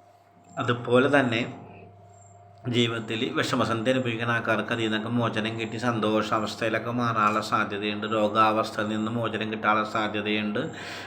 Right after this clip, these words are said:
ജോലി അന്വേഷിക്കുന്ന ആൾക്കാർക്ക് ജോലി കിട്ടാൻ സാധ്യതയുണ്ട്. വിവാഹം ആലോചിക്കുന്ന ആൾക്കാർക്ക് വിവാഹം ഈ കർക്കിടക മാസമൊക്കെ കഴിഞ്ഞതിലൊക്കെ അനുകൂലമാവാൻ സാധ്യതയുണ്ട്. ഷിപ്പ്, ഷിപ്പിൽ ജോലിയുള്ള ആൾക്കാർ, വിദേശത്ത് ജോലിയുള്ള ആൾക്കാർ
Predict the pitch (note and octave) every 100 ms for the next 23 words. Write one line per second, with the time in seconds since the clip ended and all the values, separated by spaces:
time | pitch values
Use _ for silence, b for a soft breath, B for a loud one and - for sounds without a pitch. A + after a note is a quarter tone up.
0 | B C#3 B2+ C3 B2+ C3+ D3+ C#3+ C3+ B2+
1 | C#3 C3 C3 A#2+ C3 B2 A#2 B2+ B2+ B2+
2 | B2 B2 A#2+ A2+ A#2 B2+ A#2+ A#2+ A#2 A2
3 | C3 - - B2+ B2 A#2+ A2+ B2 A#2+ A#2
4 | A2+ A2+ B2 B2 G#2+ A2 C#3 D#3+ B B
5 | B - B2 A#2+ B2 A#2+ A#2+ A#2 A#2 A2
6 | A#2+ A#2 B2 A#2+ A#2 A2+ A#2 A#2+ A2 A2
7 | A2+ A2+ A2 A2 G#2+ A2+ G#2+ G#2 G#2+ G#2+
8 | G#2+ G#2+ C3 - - B B B B B
9 | B B B - C3 A#2 - - C3+ D#3+
10 | - - - - B2 B2 A#2+ B2+ B2+ B2
11 | A#2+ A#2 A2+ A#2 G#2+ A2 - - - -
12 | B2 A#2 A2 A#2 B2 B2 A#2+ A#2+ A#2 A2
13 | G#2+ G#2+ G#2 G#2